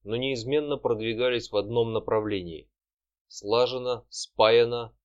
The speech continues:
помогая друг другу и прикрывая друг друга.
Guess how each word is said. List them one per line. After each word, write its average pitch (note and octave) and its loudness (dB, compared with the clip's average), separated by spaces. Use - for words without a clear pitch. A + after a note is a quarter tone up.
помогая A2 2
друг G2 -8
другу B2 -4
и G#2+ -10
прикрывая A2 2
друг F2+ -8
друга. E2+ -12